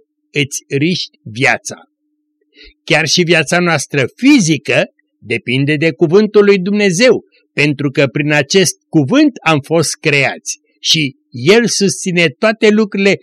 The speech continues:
prin cuvântul Său puternic, scrie la Evrei unu cu trei. Viața noastră spirituală începe prin cuvântul lui Dumnezeu.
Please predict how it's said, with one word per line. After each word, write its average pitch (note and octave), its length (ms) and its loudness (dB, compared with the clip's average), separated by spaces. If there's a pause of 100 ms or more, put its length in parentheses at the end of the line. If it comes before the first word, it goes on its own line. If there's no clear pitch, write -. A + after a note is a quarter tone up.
(180)
prin D#3 260 0
cuvântul D3+ 640 0
Său D3 320 0
puternic, D#3+ 720 -2 (180)
scrie D#3 500 0
la C3 160 0
Evrei B2+ 260 -2
unu B2 280 0
cu G#2 160 -12
trei. G#2 380 -10 (1120)
Viața A#3+ 460 0
noastră G3+ 460 0
spirituală C#3+ 840 -2
începe D3+ 500 0
prin D#3 240 -4
cuvântul C#3 520 -2
lui G3 140 2
Dumnezeu. A3 680 0